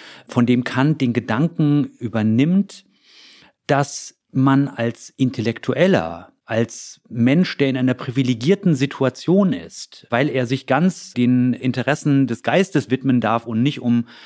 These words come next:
nicht körperlich arbeiten muss, dass man als solcher Intellektueller immer den Respekt vor den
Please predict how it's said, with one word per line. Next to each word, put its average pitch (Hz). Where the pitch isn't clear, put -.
nicht -
körperlich 143
arbeiten 135
muss, 107
dass 135
man 151
als 123
solcher 165
Intellektueller 120
immer 180
den 139
Respekt 131
vor 127
den 107